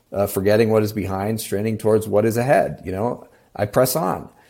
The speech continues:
And I, I can't tell you how many times people have,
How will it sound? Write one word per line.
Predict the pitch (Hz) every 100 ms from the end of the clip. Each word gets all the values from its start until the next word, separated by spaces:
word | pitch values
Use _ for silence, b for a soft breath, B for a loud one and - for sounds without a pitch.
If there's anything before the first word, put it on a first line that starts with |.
| b
And | - 104 107
I, | - 90 -
I | 104
can't | - 120
tell | 120 139
you | 127
how |
many | 113 113 110
times | 110 107 110
people | - 117 117 107
have, | 104 - - 165